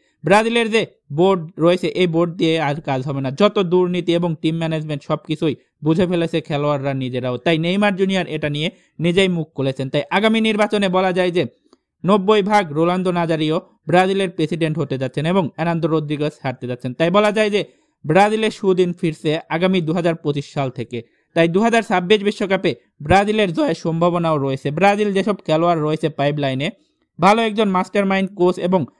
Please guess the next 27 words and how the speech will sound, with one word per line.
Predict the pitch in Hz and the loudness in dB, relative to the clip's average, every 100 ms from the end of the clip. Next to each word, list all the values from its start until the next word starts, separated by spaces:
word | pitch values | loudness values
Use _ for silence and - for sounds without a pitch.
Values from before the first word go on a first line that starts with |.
| _ _ | _ _
টিম | 196 214 | 0 2
ম্যানেজমেন্ট | 208 208 208 196 185 175 | 2 0 -2 -4 -6 -4
থেকে | 170 180 | -2 -2
শুরু | - 160 | -2 -4
করে | 165 147 | -2 -2
সব | 147 170 165 | 0 -2 0
জায়গায় | 302 226 175 | -2 0 0
পরিবর্তন | 160 156 151 143 143 | 0 -2 -2 -4 -6
আসলে, | 139 - 135 175 - _ _ 185 | -6 -6 -6 -6 -6 _ _ 2
তাহলে | 233 240 | 4 4
বলা | 202 202 | 2 0
যায় | 190 190 | 2 0
যে | 185 | 0
দুহাজার | 170 185 185 | 0 0 0
ছাব্বিশ | - 156 165 175 | -2 -4 -2 0
বিশ্বকাপ | 170 165 165 147 | -2 -2 -4 -2
জিতবে | 151 143 143 135 | -2 -2 -2 -2
ব্রাজিল, | 139 135 135 156 - _ | -2 -2 -4 -6 -10 _
এটা | 131 135 | -6 -4
বলাই | 127 120 117 | -2 -2 -2
যায়। | 113 | -6
তাই | 113 196 156 - _ _ _ _ | 2 2 2 -4 _ _ _ _
এই | 220 226 | 4 4
পরিবর্তনটা | 220 208 202 202 202 185 196 | 2 2 0 -2 -4 0 0
ব্রাজিলের | 165 170 165 165 151 | 2 0 0 -2 -2
অবশ্যই | 143 151 - 143 | -4 -4 -4 -4
দরকার, | 139 123 - 131 | -2 -4 -4 -6